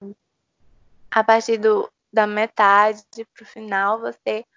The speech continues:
começa a dar cadeiras mais doutrinárias, é, com ca-, sobre cada ramo mais específico, assim, do direito, como, é,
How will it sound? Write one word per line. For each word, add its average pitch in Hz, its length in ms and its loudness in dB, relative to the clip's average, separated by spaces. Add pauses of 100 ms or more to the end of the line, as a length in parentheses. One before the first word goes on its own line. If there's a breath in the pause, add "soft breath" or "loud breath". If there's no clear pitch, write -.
(280 soft breath)
começa 233 480 -4
a 254 80 0
dar 220 240 2
cadeiras 226 500 -6 (160)
mais 220 300 -4
doutrinárias, 233 1040 -4 (1400)
é, 196 280 -12 (1500)
com 220 380 -2 (100)
ca-, 226 320 2 (600)
sobre 226 240 -6 (140)
cada 220 300 0
ramo 254 640 -8 (100)
mais 226 260 -8
específico, 233 720 -10
assim, 214 360 -12
do 220 120 -10
direito, 240 540 -2 (140)
como, 208 640 -8
é, 196 320 -10